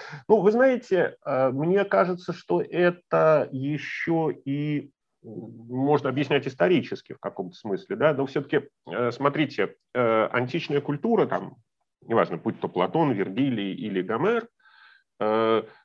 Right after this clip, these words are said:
дальше это, собственно, то, на чем, э, исторически строилось, э, все наследие, э, вся европейская культура. Э, потому что это была, собственно, э, вот тот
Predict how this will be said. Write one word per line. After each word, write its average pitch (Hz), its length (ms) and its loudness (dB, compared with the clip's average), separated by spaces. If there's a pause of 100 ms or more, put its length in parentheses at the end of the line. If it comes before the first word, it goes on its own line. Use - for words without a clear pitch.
дальше 180 480 4
это, 139 240 0
собственно, - 380 -4
то, 196 420 4
на 127 180 2
чем, 156 380 0 (220)
э, 123 280 2 (100)
исторически 156 880 2
строилось, 117 840 -2 (180)
э, 107 400 0
все - 200 0
наследие, 127 840 0
э, 107 840 -6
вся - 160 2
европейская 123 520 0
культура. - 340 -12 (360)
Э, 113 280 2
потому 156 280 4
что 180 120 2
это 143 120 2
была, 139 220 4
собственно, 123 360 -4
э, 117 600 2
вот 120 260 0
тот 127 220 2